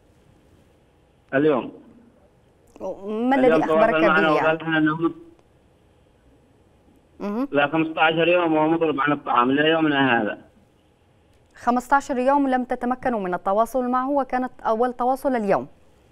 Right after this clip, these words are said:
Speaker 2: أطلعكم على وضعه في
Speaker 1: أيوة،
Speaker 2: السجون،
Speaker 1: نعم.
Speaker 2: عن حالته، عن حالة،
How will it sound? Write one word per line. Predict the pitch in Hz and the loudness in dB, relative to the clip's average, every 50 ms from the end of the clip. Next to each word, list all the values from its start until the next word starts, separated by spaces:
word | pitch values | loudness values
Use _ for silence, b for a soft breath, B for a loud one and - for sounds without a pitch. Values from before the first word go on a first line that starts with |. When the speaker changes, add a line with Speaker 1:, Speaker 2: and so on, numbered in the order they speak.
| _ _ _ _ _ _ _ _ _ - | _ _ _ _ _ _ _ _ _ -6
Speaker 2:
أطلعكم | - - - 262 269 269 - 311 277 | -6 2 4 4 4 4 2 0 2
على | 262 262 269 | 2 4 4
وضعه | 262 254 254 226 247 254 262 262 | 4 4 4 2 0 0 0 -2
في | - 247 | 0 0
Speaker 1:
أيوة، | 240 233 226 | 2 2 2
Speaker 2:
السجون، | 214 226 262 | 2 2 4
Speaker 1:
نعم. | 269 - | 4 6
Speaker 2:
عن | - 247 240 240 | 4 4 2 0
حالته، | - 247 233 233 240 247 - 262 240 233 269 285 294 | 2 2 2 2 2 -2 -2 -4 -4 -2 0 2 2
عن | 262 247 240 | 2 2 0
حالة، | 233 - 240 233 247 247 247 - - 240 233 226 | -2 -2 -2 0 0 -2 -4 -2 0 2 2 2